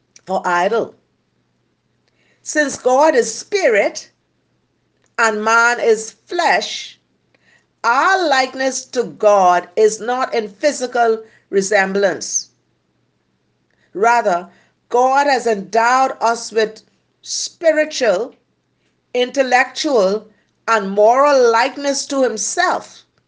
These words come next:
As I said, God is spirit. Being created in the image of God means that he gave us his moral and spiritual nature.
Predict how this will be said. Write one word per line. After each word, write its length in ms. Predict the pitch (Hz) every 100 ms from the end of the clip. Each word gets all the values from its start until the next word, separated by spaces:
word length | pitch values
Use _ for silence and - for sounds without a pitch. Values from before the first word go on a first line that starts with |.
| _ _ _ _ _ _ _ _ _ _ _ _ _ _ _
As 180 | 151 151
I 80 | 165
said, 260 | 185 180
God 240 | - 165 170
is 120 | 160
spirit. 460 | - 170 170 - _ _ _ _ _ _ _ _ _ _ _ _ _ _ -
Being 380 | 302 339 359 330
created 580 | 320 285 269 285 285
in 140 | 269 247
the 200 | 240 233
image 300 | 240 269 262
of 180 | 208 -
God 400 | 185 185 180 180
means 460 | 196 185 190 202
that 300 | 196 185 190 -
he 160 | - 240
gave 580 | - 226 254 277 277 -
us 240 | 220 220 226
his 200 | 233 185
moral 840 | 185 208 208 220 240 302 330 - _ _ _ -
and 180 | 202 190
spiritual 800 | - - 247 226 214 240 226 202
nature. 680 | 208 226 254 - 294 -